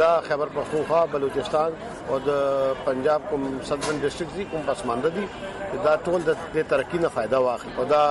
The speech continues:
یو ډیولپمنټ وشي، خلکو ته روزګار میلاو شي. موږ چې دا روټ بدلو، دا به موږ هیڅ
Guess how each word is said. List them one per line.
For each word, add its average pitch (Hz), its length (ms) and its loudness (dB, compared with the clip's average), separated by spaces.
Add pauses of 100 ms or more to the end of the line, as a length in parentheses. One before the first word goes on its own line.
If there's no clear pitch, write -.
(140)
یو 143 180 2
ډیولپمنټ 160 480 2
وشي، 160 320 -2
خلکو 143 200 0
ته 139 180 0
روزګار 131 400 4
میلاو 170 320 2
شي. 175 100 -2 (520)
موږ 156 160 2 (220)
چې 156 140 0
دا 147 160 6
روټ 165 120 -2 (100)
بدلو، 160 340 4
دا 143 80 6
به 143 80 0
موږ 147 240 0
هیڅ 175 100 0